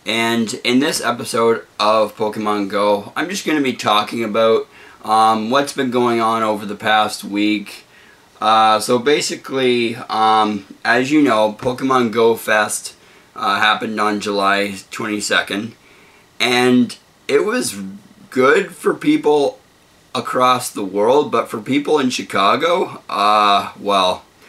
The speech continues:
you heard how it, how it all, uh, went over there.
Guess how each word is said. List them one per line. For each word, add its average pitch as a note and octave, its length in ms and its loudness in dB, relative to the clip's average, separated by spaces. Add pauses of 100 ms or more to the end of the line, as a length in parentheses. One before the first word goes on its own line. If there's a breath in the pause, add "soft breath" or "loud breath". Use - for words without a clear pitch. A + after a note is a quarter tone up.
(280 loud breath)
you B2+ 240 2
heard A2 280 2
how F#2 280 0
it, - 140 -4 (380)
how G#2+ 240 2
it G2+ 60 0
all, F#2+ 400 0
uh, F2+ 220 -2
went F#2 300 -6
over F2 200 -8
there. D2+ 380 -8